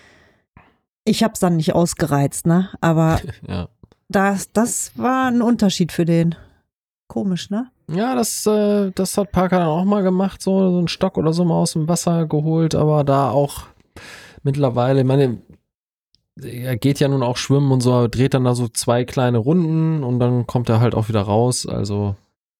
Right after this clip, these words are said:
Speaker 2: manchmal frage ich mich dann halt auch, ist er, ist er so oder hab ich da irgendwas versäumt mit ihm, was so sein, was um die Aktivi-, was die Aktivierung angeht, also fehlt ihm was, ne? Diese Frage stelle ich mir halt irgendwie öfter.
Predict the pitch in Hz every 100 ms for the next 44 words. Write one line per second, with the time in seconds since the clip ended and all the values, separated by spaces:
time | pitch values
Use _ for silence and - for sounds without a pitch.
0 | _ _ _ - _ _ - 160 214 -
1 | - 160 208 196 180 175 165 160 147 156
2 | 139 160 185 190 170 196 - 233 185 180
3 | 208 190 160 135 139 143 131 113 107 -
4 | 90 92 92 90 90 104 101 101 - 104
5 | 104 98 95 104 95 - 117 107 117 120
6 | - 113 120 113 110 - 101 - 120 127
7 | 113 101 98 104 98 101 - 160 190 110
8 | 92 78 - 117 147 117 127 - 120 127
9 | 123 127 123 - 131 120 120 117 113 113
10 | 113 - 113 110 110 101 - 82 90